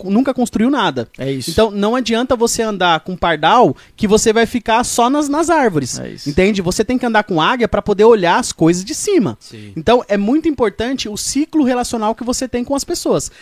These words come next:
Speaker 1: As suas amizades vão, vão mostrar pra você aonde você pode chegar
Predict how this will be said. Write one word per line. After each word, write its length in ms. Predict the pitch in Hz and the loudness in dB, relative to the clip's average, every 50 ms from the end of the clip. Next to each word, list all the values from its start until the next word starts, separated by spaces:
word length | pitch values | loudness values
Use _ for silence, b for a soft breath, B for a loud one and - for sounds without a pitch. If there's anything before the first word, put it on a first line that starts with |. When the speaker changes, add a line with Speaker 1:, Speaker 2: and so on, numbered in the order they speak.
| B B | B B
Speaker 1:
As 100 | - 165 | -8 -2
suas 200 | - 208 226 208 | 0 0 0 0
amizades 500 | 240 226 214 185 139 165 175 214 226 185 | 0 -2 -2 -2 -2 0 -2 -2 -2 -4
vão, 320 | 180 160 190 202 220 208 175 | -4 -2 0 0 0 -4 -8
vão 180 | 160 156 190 202 196 190 180 | -4 -4 -2 -2 -2 -2 0
mostrar 360 | 185 196 185 - - 202 233 | 0 -2 0 0 -2 -2 -2
pra 120 | 247 240 | -2 -2
você 200 | 202 190 - - | -4 -4 -4 -2
aonde 180 | 214 214 220 214 | -2 -2 -4 -4
você 220 | 214 240 - 262 | -4 -4 -4 -4
pode 200 | - 254 254 - | -4 -6 -6 -4
chegar 380 | - 330 311 285 233 151 131 | -6 -8 -6 -6 -6 -6 -8